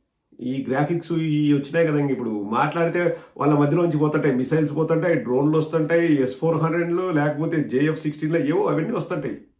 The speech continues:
ఎఫ్ సిక్స్టీన్ ఏదో పా-, మరీ ముఖ్యంగా నేను చెప్తున్నా కదండి, నరేంద్ర మోడీ గారి మీడియా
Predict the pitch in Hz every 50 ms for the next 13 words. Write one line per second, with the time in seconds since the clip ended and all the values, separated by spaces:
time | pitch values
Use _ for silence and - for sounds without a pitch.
0 | _ _ _ _ _ _ _ - 131 131 - - 147 147 - - 147 156 151 143
1 | 139 143 143 135 - - - - - _ _ _ _ _ _ _ _ _ _ _
2 | _ _ _ _ _ _ _ _ _ _ _ _ _ _ _ _ _ _ _ _
3 | _ _ _ _ _ _ _ _ _ _ _ _ _ _ - 101 104 113 151 165
4 | 160 147 - 156 147 147 139 123 113 110 107 104 - - 131 120 110 107 104 98
5 | 101 - - - - - _ _ _ _ _ _ _ - 104 104 107 131 151 160
6 | 156 151 147 143 131 127 127 123 127 127 117 117 117 110 104 104 101 104 113 117
7 | 135 139 131 117 - 104 - -